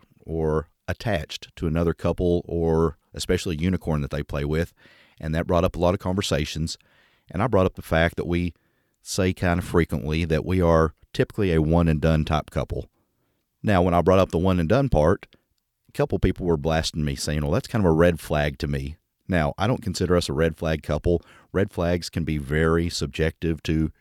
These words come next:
your morals and values and wants and needs, but to me, us saying we're kind of a one and done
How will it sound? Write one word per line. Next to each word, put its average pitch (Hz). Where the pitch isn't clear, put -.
your 80
morals 80
and 73
values 80
and 71
wants 82
and 73
needs, 90
but 80
to 87
me, 95
us 85
saying 82
we're 78
kind 85
of 76
a 76
one 80
and 73
done 80